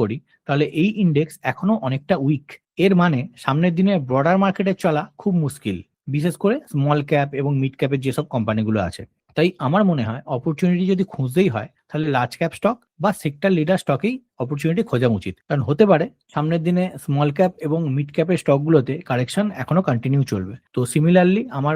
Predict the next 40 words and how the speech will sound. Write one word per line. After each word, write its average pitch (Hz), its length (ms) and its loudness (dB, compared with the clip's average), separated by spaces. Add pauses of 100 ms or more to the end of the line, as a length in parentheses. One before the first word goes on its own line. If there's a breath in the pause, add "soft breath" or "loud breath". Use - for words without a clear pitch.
(120)
মনে 139 180 0
হচ্ছে 175 220 0 (100)
যে 147 160 2
লার্জ 123 240 -2
ক্যাপ 165 160 2 (220)
এবং 143 180 0 (320)
সেক্টর 160 300 0 (440)
যেসব 151 220 2 (100)
লিডার 151 260 2 (240)
কোম্পানিগুলো 143 520 0
আছে, 120 120 -6 (240)
সেখানেই 156 360 -2
কাজ 131 180 0
করা 143 160 4
উচিত 208 240 -2
বা 175 140 4
সুইং 151 220 -2
ট্রেডিং 165 280 -2
যদি 170 180 0
করতেই 165 360 2
লাগে, 151 180 0 (140)
তাহলে 185 180 2 (100)
ওখানেই 175 360 2
করা 113 200 2
উচিত। 92 160 -12 (360 soft breath)
তো 190 60 2 (100)
সেই 165 200 4
রকমই 202 260 2 (200)
দুটো 147 240 -2
কোম্পানির 165 380 0
ওপর 180 120 0 (100)
নজর 127 220 -2
রাখতে 135 260 -4
পারেন। 156 160 -2 (240)
তো 190 60 4 (120)
ফার্স্ট 175 300 2
কোম্পানি 170 280 2 (180)
আইটিসি 147 360 2
লিমিটেড, 98 300 0 (280)
একটা - 140 -4